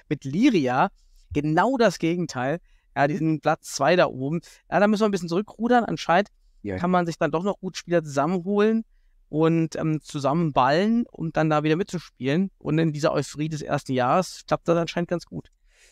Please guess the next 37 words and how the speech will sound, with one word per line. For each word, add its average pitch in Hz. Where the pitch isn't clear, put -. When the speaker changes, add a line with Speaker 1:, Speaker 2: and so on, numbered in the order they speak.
Speaker 2:
Ja, 143
da, 127
also 139
wie 143
gesagt, 143
die 131
The-, 135
These 151
ist 135
noch 131
nicht 160
ganz, 143
äh, 165
widerlegt, 170
weil 135
wir 131
werden 131
ja 139
sehen, 135
ob -
sich 135
das -
wieder, 131
also 123
ich 123
sag 151
mal, 160
mit 147
der, -
spätestens 170
mit 151
der 139
zweiten 151
Saison 131
wird's 117
immer 123
eng. 98